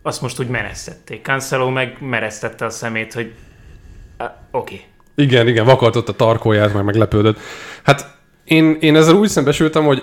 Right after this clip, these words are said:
Speaker 2: amikor az első ilyen pletykák kijöttek, akkor még pont bö-, görgettem a Twittert, és utána én elkezdtem dolgozni, és egy cikket írtam, és nem tudom, el voltam vele két órán keresztül.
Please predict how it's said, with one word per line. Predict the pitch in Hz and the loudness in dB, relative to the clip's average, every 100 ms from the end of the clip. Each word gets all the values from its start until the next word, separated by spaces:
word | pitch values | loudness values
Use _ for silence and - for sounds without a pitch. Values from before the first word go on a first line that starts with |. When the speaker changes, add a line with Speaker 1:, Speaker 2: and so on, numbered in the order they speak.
| - - | -8 -4
Speaker 2:
amikor | 151 170 123 | -2 0 0
az | 113 | 0
első | 135 160 151 127 110 | 0 0 0 0 0
ilyen | 107 104 | -2 -4
pletykák | 104 143 147 - 98 | 0 0 0 -4 -4
kijöttek, | - 131 151 131 | -4 -4 -2 -4
akkor | 117 - 110 | -4 -6 -6
még | 101 | -4
pont | 127 110 101 | -4 -6 -4
bö-, | 120 | -6
görgettem | 127 120 104 98 | -2 -2 -4 -6
a | 95 | -10
Twittert, | - 135 175 151 | -8 -6 -4 -4
és | 120 | -4
utána | 123 120 | -4 -4
én | 123 | -4
elkezdtem | 127 117 - 107 | -6 -6 -10 -6
dolgozni, | 107 98 101 101 | -6 -6 -8 -10
és | |
egy | 110 - | -10 -10
cikket | 110 95 98 | -10 -10 -10
írtam, | 90 - 90 | -12 -12 -18
és | 90 | -14
nem | 104 | -12
tudom, | 98 104 | -10 -8
el | 101 | -8
voltam | 98 98 | -8 -8
vele | 98 98 | -8 -6
két | 110 98 | -6 -6
órán | 98 95 | -8 -8
keresztül. | 117 127 - 156 | -6 -6 -4 -4